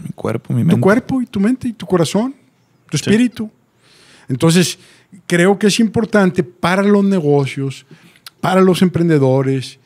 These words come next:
Speaker 2: para los que nos queremos entregar a otras personas,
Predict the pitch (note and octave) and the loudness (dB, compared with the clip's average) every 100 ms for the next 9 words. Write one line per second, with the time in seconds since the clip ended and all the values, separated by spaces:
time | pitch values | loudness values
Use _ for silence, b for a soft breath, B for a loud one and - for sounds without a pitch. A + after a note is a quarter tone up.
0 | b b b _ D#3 D#3 D3+ C#3+ D3+ C#3+ | b b b _ 0 2 2 0 0 -2
1 | C#3 - C#3+ C#3+ C#3+ - - _ - C#3 | -2 -4 2 2 2 -4 -12 _ 0 2
2 | F3+ G3+ F#3+ E3 D3 D3+ D#3+ D#3+ E3 D#3+ | 4 4 2 2 2 2 2 0 -2 -4
3 | - C3 C#3+ C3+ C3 C3+ - | -4 -2 0 2 2 0 -4